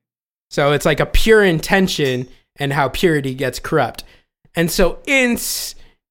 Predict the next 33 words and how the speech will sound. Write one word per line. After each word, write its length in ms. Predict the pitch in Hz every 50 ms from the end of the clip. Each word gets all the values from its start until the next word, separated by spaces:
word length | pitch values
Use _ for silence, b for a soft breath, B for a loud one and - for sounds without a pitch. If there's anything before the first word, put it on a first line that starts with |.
| _ -
in 220 | 185 190 190 190
a 60 | 180
different 400 | 165 151 196 196 196 220 185 175
language, 480 | 185 190 196 196 180 160 151 147 151 - -
I 140 | - 147 147
forget 340 | 147 - 180 165 170 165 -
what 240 | 156 160 170 170 170
language, 680 | 165 156 151 147 147 139 143 139 139 135 - - - _ -
I 140 | 135 135 135
can 280 | - 147 135 131 127
look 180 | 131 147 147 -
it 80 | 139
up 220 | 147 143 139 - 143
if 300 | 127 120 - - - -
s-, 260 | - - - - - - -
I 260 | 139 135 123 127 131
won't, 400 | 135 135 143 131 135 139 147 - _ _ _ _ _ _ - - - -
I'm 100 | - 165 180
not 160 | 160 156 156
gonna 160 | 151 131 120
look 140 | 123 117 -
it 60 | 110
up. 120 | 113 - B B B 190 B
A 100 | - 185
different 360 | 160 165 269 302 311 269 202
language, 480 | 208 226 277 269 185 160 165 156 151 - - - - _
ince 400 | - 220 233 233 214 - - 190 -
means 320 | 180 170 160 151 151 151 - -
innocence 680 | - 220 233 185 156 151 - - 127 123 131 - - - -
or 140 | 147 143
pure, 520 | 139 - - 226 208 175 127 113 127 131 - - - _ _ _ _ _ _ _ _ _ _ _ _ _ -
right? 340 | - 143 151 151 147 147 151
It's 360 | 151 143 131 - - - -